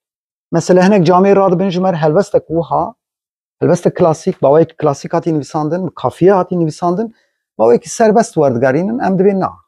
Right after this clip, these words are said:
Yani tê s-, klasîk wergerîne wek klasîk wergerîne, tê modern wergerîne wek modern wergerîne. Loma jî em ferqekê nakin navbera her dua. Lê, e, helbet, e,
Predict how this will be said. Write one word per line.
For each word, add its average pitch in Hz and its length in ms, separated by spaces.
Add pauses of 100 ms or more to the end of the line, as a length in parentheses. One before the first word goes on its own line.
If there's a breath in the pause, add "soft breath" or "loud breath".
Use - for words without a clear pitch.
(360)
Yani 101 200 (800)
tê 220 340
s-, - 200 (160)
klasîk 185 380
wergerîne 208 460
wek 208 260 (140)
klasîk 160 400
wergerîne, 117 500
tê 202 320
modern 175 420
wergerîne 165 460
wek 202 200
modern 131 320
wergerîne. 147 520
Loma 220 300
jî 190 160
em 202 140
ferqekê 196 460
nakin 175 300
navbera 123 440
her 113 140
dua. 117 140 (680)
Lê, 196 300
e, 190 240
helbet, 190 640 (500)
e, 170 360